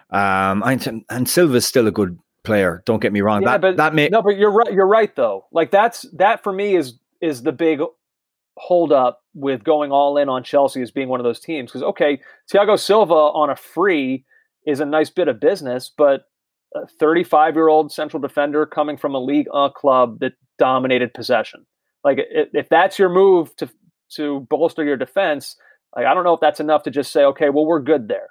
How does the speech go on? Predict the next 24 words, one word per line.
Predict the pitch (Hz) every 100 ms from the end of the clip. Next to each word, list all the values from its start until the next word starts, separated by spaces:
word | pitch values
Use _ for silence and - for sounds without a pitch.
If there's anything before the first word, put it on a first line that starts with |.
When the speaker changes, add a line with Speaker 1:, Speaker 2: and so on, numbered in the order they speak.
| _ -
Speaker 2:
Like, | 151 - - _ _ _
i-, | 196
if | 220 180
the | -
partner | - 240 220 175
next | 185 -
to | 180
him | 160 156
was, | 147 143 127
you | 180
know, | 135
Van | 139 123 113
Dijk, | 143 196 127 -
then | 143 135
yeah, | 175 226 120
of | -
course, | - 175 -
but | 135
it's | 135 -
gonna | 175
be | 143 135
Rudiger | 127 170 175 165 160 160 143
or | 117
Zuma | - 143 180 175 165